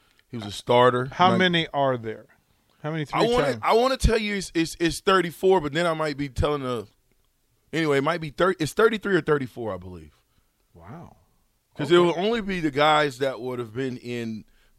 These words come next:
Speaker 1: Debo's class, so the cla-, for Jay Foreman's class, nineteen ninety-four, Octavius McFarland, all those guys,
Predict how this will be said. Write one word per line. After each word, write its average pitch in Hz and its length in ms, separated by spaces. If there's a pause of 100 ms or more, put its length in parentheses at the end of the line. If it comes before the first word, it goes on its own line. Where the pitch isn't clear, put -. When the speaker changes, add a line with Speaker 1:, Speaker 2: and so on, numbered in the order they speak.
Speaker 1:
Debo's 156 520
class, 131 480
so 123 120
the 120 60
cla-, 123 260
for 120 200
Jay 139 200
Foreman's 156 380
class, 113 380
nineteen 127 320
ninety-four, 131 840 (380)
Octavius 120 480
McFarland, 123 800 (360)
all 123 200
those 131 220
guys, 110 600